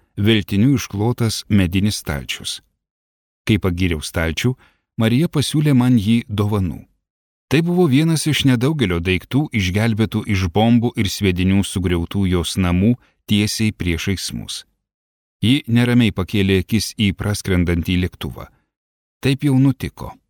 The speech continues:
atsiduso ji. „Ir viskas be jokio reikalo.“ Kaip ir visi šio kaimo namai, Marijos namas buvo sugriautas per Rusijos invaziją į Ukrainą.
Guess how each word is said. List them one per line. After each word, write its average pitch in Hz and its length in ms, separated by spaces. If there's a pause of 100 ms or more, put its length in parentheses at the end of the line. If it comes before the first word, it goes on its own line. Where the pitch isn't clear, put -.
(140)
atsiduso 82 560
ji. 60 220 (580)
„Ir 101 160
viskas 127 460
be 92 160
jokio 90 400
reikalo.“ 62 540 (1500)
Kaip 151 180
ir 135 100
visi 131 280
šio 110 240
kaimo 95 320
namai, 107 460 (140)
Marijos 139 500
namas 131 340
buvo 120 260
sugriautas 107 720
per 92 260
Rusijos 113 600
invaziją 95 580
į 92 160
Ukrainą. 85 600